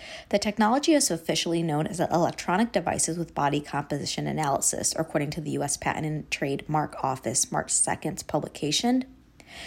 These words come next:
Apple wrote in the patent, quote, "Health and fitness data may be used to provide insights into a user's general wellness or may be used as positive feedback to individuals using technology to pursue wellness goals"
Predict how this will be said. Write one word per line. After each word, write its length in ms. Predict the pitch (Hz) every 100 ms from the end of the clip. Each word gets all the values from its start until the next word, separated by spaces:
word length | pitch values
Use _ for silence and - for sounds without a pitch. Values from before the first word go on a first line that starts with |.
| - -
Apple 260 | 160 156 165
wrote 220 | 151 151
in 100 | 151
the 80 | 147
patent, 460 | - 147 143 143
quote, 400 | - 151 123 - - - - -
"Health 280 | 202 185 -
and 120 | 156
fitness 360 | - 175 185 -
data 280 | 196 202
may 260 | 196 202 247
be 100 | 311
used 340 | 294 196 185 -
to 60 |
provide 420 | - 156 147 147 -
insights 520 | 165 - 185 190 - -
into 260 | 180 - 151
a 60 |
user's 460 | 147 147 156 135 -
general 380 | 135 135 143 139
wellness 520 | 180 226 247 254 - - -
or 80 | 202
may 160 | 214 226
be 100 | 294
used 400 | 240 165 170 -
as 180 | 156 -
positive 460 | - 151 170 196 196
feedback 480 | - 175 165 160 160
to 140 | -
individuals 680 | 147 147 139 131 143 147 147
using 320 | 139 139 139
technology 640 | - 135 196 202 220 220
to 160 | 214 -
pursue 400 | - 151 156 151
wellness 460 | - 135 120 - -
goals" 420 | - - -